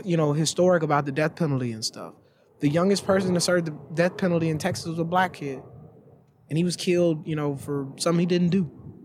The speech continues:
Got the electric chair. Fifteen-year-old boy. <laughs> You know what I mean? Like, if there's a generation of white men or people that built this state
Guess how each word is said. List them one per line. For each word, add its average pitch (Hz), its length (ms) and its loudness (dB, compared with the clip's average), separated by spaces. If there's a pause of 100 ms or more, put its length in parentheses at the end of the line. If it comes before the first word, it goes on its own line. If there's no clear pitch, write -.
(560)
Got 156 140 2
the 170 60 4
electric 160 380 2
chair. 123 400 -6 (500)
Fifteen-year-old 190 680 2
boy. 151 320 0 (720)
<laughs> 185 160 6 (720)
You 196 40 4
know 214 80 8
what 214 100 8
I 214 80 4
mean? 220 220 4
Like, 196 180 2
if 190 260 2
there's 220 280 2
a 180 100 0
generation 180 580 2
of 143 60 0
white 156 420 0
men 170 520 2
or 147 100 2
people 160 300 -2
that 131 160 0
built 165 240 0
this 160 120 0
state 185 440 0